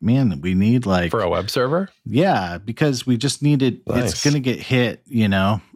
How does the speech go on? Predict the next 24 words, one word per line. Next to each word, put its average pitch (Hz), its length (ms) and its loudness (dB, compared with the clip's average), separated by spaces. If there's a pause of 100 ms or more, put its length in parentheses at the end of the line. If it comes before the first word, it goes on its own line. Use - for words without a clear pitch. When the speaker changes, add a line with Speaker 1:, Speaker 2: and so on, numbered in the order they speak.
Speaker 1:
And 98 240 0
so, 101 180 0
like, 90 380 -2 (160)
we 98 160 0
were 95 80 0
just 95 240 -2
like, 90 260 -4
"Dude, 120 200 0
we 101 120 0
just 101 280 -4
need, 120 220 2 (240)
we 101 120 -2
need 120 220 2
that 120 200 0
to - 80 -4
be, 95 400 -8 (920)
like, 101 260 -2 (160)
bulletproof 135 720 0
and 101 240 -2
not 107 220 -2
fall 117 240 2
downy," 120 560 0 (100)
you 131 160 2
know? 143 240 0